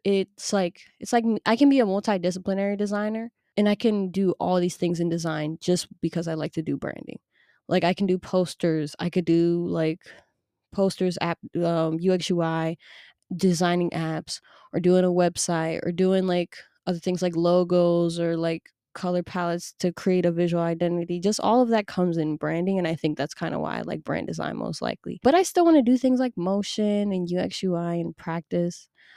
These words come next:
I feel like one important thing that a lot of us forget is that we still have to keep learning, and that's kind of essential to, like,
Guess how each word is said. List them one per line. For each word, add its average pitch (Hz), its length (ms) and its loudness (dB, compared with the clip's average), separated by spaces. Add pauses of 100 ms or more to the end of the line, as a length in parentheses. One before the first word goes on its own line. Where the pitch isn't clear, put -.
I 196 60 2
feel 269 120 8
like 240 140 6
one 202 180 6
important 208 460 2
thing 180 240 0
that 143 240 -2 (800)
a 190 80 2
lot 180 240 2
of 190 100 0
us 196 140 2
forget 180 500 0 (480)
is 185 200 0
that 180 160 2
we 190 80 0
still 185 240 2
have 180 160 -4
to 180 60 -12
keep 175 220 -4
learning, 156 480 -2 (640)
and 180 100 2
that's 180 120 0
kind 196 200 2
of 180 60 2
essential 185 560 0
to, - 180 0
like, 160 240 0